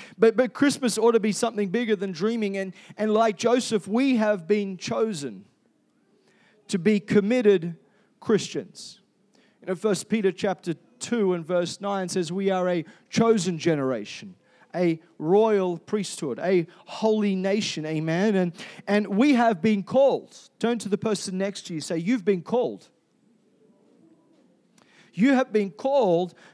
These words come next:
to make a commitment to God. Even when people criticize you, even when people say you are crazy,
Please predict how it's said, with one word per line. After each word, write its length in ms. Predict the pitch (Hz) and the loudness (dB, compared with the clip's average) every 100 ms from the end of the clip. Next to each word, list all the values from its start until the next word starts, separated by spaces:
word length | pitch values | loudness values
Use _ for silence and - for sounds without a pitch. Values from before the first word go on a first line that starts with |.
| - | -8
to 80 | |
make 260 | 220 208 208 | -2 -2 -2
a 80 | 214 | -4
commitment 720 | - 214 220 269 202 214 190 | 0 0 2 -2 -2 -4 -4
to 120 | 233 | -8
God. 440 | 190 277 208 110 - _ _ _ _ _ _ _ _ | -4 -2 -2 -4 -12 _ _ _ _ _ _ _ _
Even 600 | - 262 294 277 294 254 | -4 2 2 2 0 0
when 560 | 240 233 214 208 202 190 - _ _ | 2 2 2 2 0 0 -6 _ _
people 600 | - 269 202 220 202 185 - _ _ _ _ _ _ _ _ _ | 0 2 4 4 4 0 -8 _ _ _ _ _ _ _ _ _
criticize 760 | - 208 220 - 196 196 185 147 | 0 2 2 -2 -4 -4 -4 -6
you, 220 | 196 247 _ _ _ _ _ | -8 -10 _ _ _ _ _
even 440 | 262 285 254 226 | 2 2 2 2
when 380 | 214 226 214 196 | 2 2 0 0
people 380 | 220 214 196 180 | 0 0 0 -2
say 280 | 180 180 160 | 0 -2 -2
you 260 | 151 151 | -2 -2
are 100 | 127 | -2
crazy, 680 | 120 - 185 214 185 247 | -4 0 2 2 0 -2